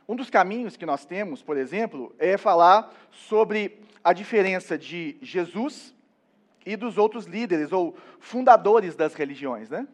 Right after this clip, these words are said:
Então você pode falar assim, bem, é, Buda, Maomé, Kardec, todas essas pessoas fundaram religiões e outras pessoas,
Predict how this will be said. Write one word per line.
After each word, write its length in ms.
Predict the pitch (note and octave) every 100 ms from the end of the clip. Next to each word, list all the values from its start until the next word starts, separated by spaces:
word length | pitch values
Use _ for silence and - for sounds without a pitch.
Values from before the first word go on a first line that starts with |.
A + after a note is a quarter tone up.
| _ _ _ _ _ _ _
Então 300 | - D3+ F#3+
você 240 | A3 A#3+ A#3
pode 220 | A3+ A3
falar 160 | G#3 G3+
assim, 220 | G3+ E3
bem, 340 | G#3 F3+ G2 - _ _ _ _ _ _ _ _ -
é, 560 | F3 F3+ D#3+ C#3 A#2+ A2 _ _ _
Buda, 640 | D#3 A3 D#3 C3 G2 E2+ - _ _ _ _ _ _ _ _
Maomé, 840 | A#2 E3 D3+ C#3 D#3+ F3 C#3+ G#2+ F2 - _ _ _ _ _ _ _ _ _
Kardec, 840 | - C#3+ C3 D#3 F3+ E3+ C3 A#2 G2 _ _ _ _ _ _ _ _ -
todas 240 | F3+ G3
essas 160 | G#3 -
pessoas 520 | F3+ D#3+ F3 G#3 -
fundaram 360 | - C3+ D3+ D#3+
religiões 580 | D#3+ D3 C3+ E3+ D3+
e 40 | C3
outras 260 | D#3+ E3
pessoas, 680 | - C3 - D3+ E3+ E3 _